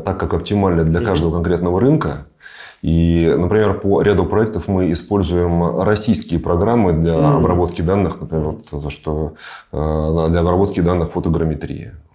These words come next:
Speaker 1: И
Speaker 2: Мгм.
Speaker 1: у нас есть очень хорошее решение в России, на самом деле, да, которое можно использовать, и,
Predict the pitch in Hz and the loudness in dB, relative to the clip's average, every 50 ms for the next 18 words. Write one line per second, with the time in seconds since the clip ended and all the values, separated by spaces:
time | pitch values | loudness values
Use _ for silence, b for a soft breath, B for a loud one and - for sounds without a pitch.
0 | _ _ _ - 113 95 85 85 85 95 87 - - 110 87 - 101 - - - | _ _ _ -8 -4 -2 0 2 2 2 0 0 0 -2 -2 0 -2 -4 -4 -2
1 | 92 92 90 - - 82 82 85 - - 123 131 104 80 80 87 85 - - 76 | 0 0 0 0 0 -2 -2 -2 0 0 0 2 2 2 0 0 -2 -4 -6 -8
2 | - - - - - - - - - 71 69 71 64 60 73 82 101 - 85 - | -8 -8 -10 -12 -14 -14 -14 -12 -10 -8 -6 -4 -4 -2 -2 -2 -2 -2 -4 -4
3 | - 82 82 82 80 80 80 80 82 80 80 - - 101 101 92 87 80 73 71 | -4 -2 -2 0 0 -2 -2 -4 -4 -6 -4 -4 -2 -2 0 0 0 0 -2 -4
4 | - 71 67 67 73 73 71 76 | -6 -8 -8 -6 -6 -6 -6 -8